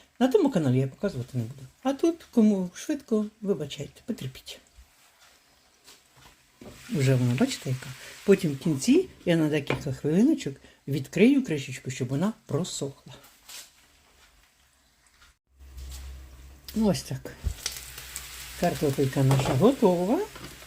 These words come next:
На декілька хвилиночок, дивіться. Жодна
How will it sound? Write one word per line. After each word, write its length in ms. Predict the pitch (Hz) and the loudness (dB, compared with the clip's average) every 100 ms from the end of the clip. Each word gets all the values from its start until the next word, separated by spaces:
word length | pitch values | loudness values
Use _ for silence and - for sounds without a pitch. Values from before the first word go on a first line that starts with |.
| - - - - - - - - | -20 -20 -20 -20 -20 -18 -16 0
На 120 | 202 | 2
декілька 460 | 165 151 131 139 - | 4 2 2 -4 -4
хвилиночок, 600 | 135 139 135 131 131 139 - - | 0 4 4 4 2 -4 -10 -6
дивіться. 340 | 147 127 131 - - - - - - - - - - | -2 -2 -4 -12 -14 -14 -16 -14 -12 -12 -12 -12 -4
Жодна 580 | 131 156 190 139 139 | 2 6 6 6 4